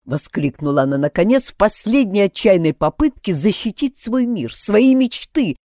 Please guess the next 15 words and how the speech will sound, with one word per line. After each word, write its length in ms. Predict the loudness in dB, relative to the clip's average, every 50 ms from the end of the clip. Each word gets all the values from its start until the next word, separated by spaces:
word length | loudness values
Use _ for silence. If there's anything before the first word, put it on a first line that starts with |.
| _
свою 380 | _ -4 2 4 6 6 6 4
память 480 | 4 4 4 4 6 4 2 0 0 _
о 80 | -4 -2
прошлом, 720 | 0 0 0 2 0 -2 -2 -6 -8 -8 -8 -8 -8 -14 _ _ _ _ _
защитить 640 | 0 2 2 2 4 2 0 2 2 0 2 2
не 140 | 2 2 0
только 420 | 0 2 4 4 4 4 0 -4
Джоселина, 800 | -4 -2 -2 -2 0 0 0 0 -2 -4 -4 -2 -2 0 0 0
но 160 | 2 4 4 4
и 80 | 4
саму 340 | 2 2 0 0 0 0 -4
себя. 460 | -4 -4 -6 -4 -4 -6 -6 -6 -12 _ _ _ _ _ _ _ _ _ _ _ _ _ _ _ _ _ _
«Ты 180 | 6 6 6 6
злая 640 | 6 2 2 4 4 4 6 6 6 6 4 4
женщина!» 800 | 2 2 0 2 2 0 -2 -6 -8 -8 -8 -6 -6 -8 -10